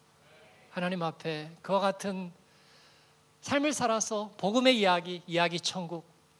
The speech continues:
우리들의 그 삶의 이야기 안에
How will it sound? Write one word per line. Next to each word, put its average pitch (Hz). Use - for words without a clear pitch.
우리들의 226
그 208
삶의 208
이야기 165
안에 151